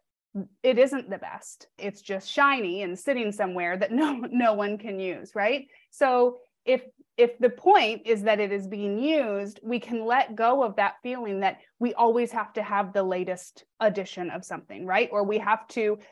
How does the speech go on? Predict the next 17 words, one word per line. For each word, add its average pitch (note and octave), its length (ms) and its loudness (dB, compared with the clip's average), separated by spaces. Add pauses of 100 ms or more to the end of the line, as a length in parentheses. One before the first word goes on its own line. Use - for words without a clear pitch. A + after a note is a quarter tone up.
(300)
get B3+ 240 4
rid C4 140 8
of B3+ 120 8
what B3+ 160 4
we A#3 120 2
already A3+ 280 4
have G#3+ 260 0
and G3 160 -6
go C4 180 2
for B3+ 160 -2
something A3 400 -6
new G#3+ 200 -4
because G3 380 -6
that G3+ 280 2
will F#3+ 100 -2
be G3+ 160 -6
better. B3 580 2